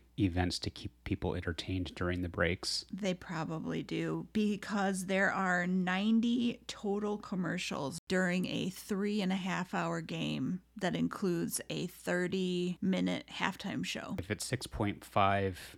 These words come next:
Speaker 1: million per commercial, that means
Speaker 2: Per
Speaker 1: that
Speaker 2: thirty-second
Speaker 1: per
Speaker 2: commercial.
Speaker 1: thirty-second commercial, and there's
Speaker 2: And
Speaker 1: ninety commercials, that's five hundred eighty-five million dollars.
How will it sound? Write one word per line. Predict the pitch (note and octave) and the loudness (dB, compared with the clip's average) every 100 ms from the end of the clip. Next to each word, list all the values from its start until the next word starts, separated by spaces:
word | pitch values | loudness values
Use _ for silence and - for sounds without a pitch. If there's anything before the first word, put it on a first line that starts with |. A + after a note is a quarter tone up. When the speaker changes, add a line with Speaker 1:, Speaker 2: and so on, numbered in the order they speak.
| - | -2
Speaker 1:
million | G2+ G#2 G#2 G#2 F2+ | 0 2 2 2 0
per | - | -4
commercial, | - G2+ G#2 G#2 - F#2 | -2 0 2 0 0 0
that | F#2 G2 - | 0 -2 0
means | G2+ | 4
Speaker 2:
Per | G#3+ | 4
Speaker 1:
that | G2+ A2 | 2 2
Speaker 2:
thirty-second | - A3+ G#3+ F#3+ - G3+ G3 - B2 | 6 8 8 4 2 2 0 -4 0
Speaker 1:
per | - | 2
Speaker 2:
commercial. | G2+ - G#2 | 2 4 4
Speaker 1:
thirty-second | G2+ E2+ A#2 G2+ F#2 | 4 2 2 2 -2
commercial, | - G2 F2 - F#2+ E2+ | -4 0 0 0 -2 0
and | F2+ F#2+ | 0 0
there's | F2+ F2 - - - - - _ _ _ _ _ - | 0 -2 -4 -6 -8 -14 -20 _ _ _ _ _ -4
Speaker 2:
And | A2+ | 2
Speaker 1:
ninety | G2+ G#2 G2+ G2 E2+ | 4 4 4 0 -4
commercials, | - G2+ F#2 F2+ F2+ F#2 | -4 -2 -2 -4 -6 -4
that's | F#2 | -6
five | - - F#2+ F#2 | -6 0 2 2
hundred | F#2+ F#2 F2 | -2 -4 -6
eighty-five | E2 E2+ - F2 E2 | -6 -10 -2 -2 -2
million | F2+ F#2 F2+ F2+ E2+ | -4 -4 -2 -4 -4
dollars. | E2+ E2+ E2 G2 - - | -4 -2 -4 -4 -6 -8